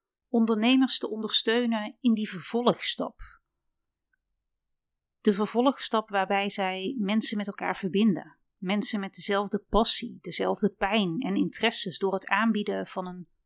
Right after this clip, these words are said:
community. Een groep gelijkgestemden bij elkaar vinden.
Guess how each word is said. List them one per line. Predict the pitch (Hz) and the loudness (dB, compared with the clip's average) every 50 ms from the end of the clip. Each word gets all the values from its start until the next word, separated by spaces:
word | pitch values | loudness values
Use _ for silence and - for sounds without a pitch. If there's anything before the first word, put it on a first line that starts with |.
| _ _ _ _ _ | _ _ _ _ _
community. | - - 202 190 226 262 247 196 - - - - - _ _ _ _ _ _ _ _ _ _ _ _ _ _ _ _ _ _ _ _ _ _ _ _ _ _ _ _ | -2 0 4 8 10 10 10 10 6 2 -6 -14 -16 _ _ _ _ _ _ _ _ _ _ _ _ _ _ _ _ _ _ _ _ _ _ _ _ _ _ _ _
Een | - - 208 | -2 -2 -2
groep | - - - 262 269 - | 0 0 2 0 0 0
gelijkgestemden | - - - 185 180 196 220 226 - - 185 - - - 196 202 196 190 160 | -2 -4 -2 0 2 2 2 2 0 -4 -6 -4 -2 -2 -2 -2 -2 -2 0
bij | 175 165 | 0 0
elkaar | 170 165 - - 190 196 214 208 - | 0 -2 -2 0 2 2 2 2 0
vinden. | - - 190 190 226 247 - | -6 -12 -14 -14 -16 -20 -20